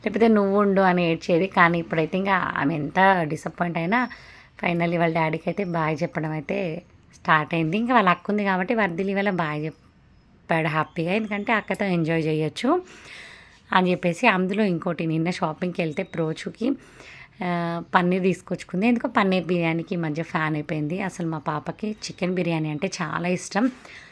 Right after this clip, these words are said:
ఈ వీడియో తీస్తున్నాం కదా, ఈరోజు సండే అయినా కూడా నిన్న మొన్న హెల్త్ అప్సెట్ అయినందుకు అసలు ప్రోచుకి నాన్ వెజ్ మీద అస్సలు ఇంట్రెస్ట్ లేదు. "మమ్మీ, నాకు నాన్ వెజ్ అస్సలు వద్దు,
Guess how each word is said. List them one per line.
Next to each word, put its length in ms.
ఈ 100
వీడియో 240
తీస్తున్నాం 460
కదా, 80
ఈరోజు 300
సండే 440
అయినా 340
కూడా 240
నిన్న 220
మొన్న 200
హెల్త్ 280
అప్సెట్ 320
అయినందుకు 380
అసలు 140
ప్రోచుకి 420
నాన్ 300
వెజ్ 160
మీద 160
అస్సలు 480
ఇంట్రెస్ట్ 400
లేదు. 300
"మమ్మీ, 220
నాకు 220
నాన్ 240
వెజ్ 140
అస్సలు 340
వద్దు, 260